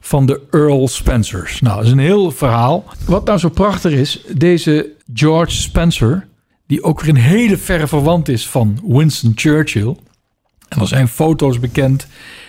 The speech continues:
van deze pater Ignatius. En daar heeft hij ook wel een beetje iets van weg.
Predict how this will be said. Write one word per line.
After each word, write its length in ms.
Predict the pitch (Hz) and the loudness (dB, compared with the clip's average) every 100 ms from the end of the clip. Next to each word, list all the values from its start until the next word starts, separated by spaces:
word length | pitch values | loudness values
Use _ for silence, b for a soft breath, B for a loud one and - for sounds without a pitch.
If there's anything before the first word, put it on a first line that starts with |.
| B | B
van 220 | - 131 | -2 0
deze 580 | 127 131 117 120 120 113 B B B B - | 2 2 2 2 2 0 B B B B -4
pater 360 | 147 131 143 | -2 0 -2
Ignatius. 800 | - 127 - 135 131 - 123 123 | -2 -2 0 0 0 0 -2 0
En 120 | - | 0
daar 240 | 131 135 120 | 2 0 0
heeft 240 | 156 175 | 0 0
hij 80 | 196 | -4
ook 140 | 147 | -4
wel 160 | 165 151 | -2 0
een 100 | 143 | 0
beetje 280 | 151 147 - | 0 -2 -6
iets 140 | 139 | -6
van 200 | - 127 | 0 2
weg. 240 | 135 156 | 2 0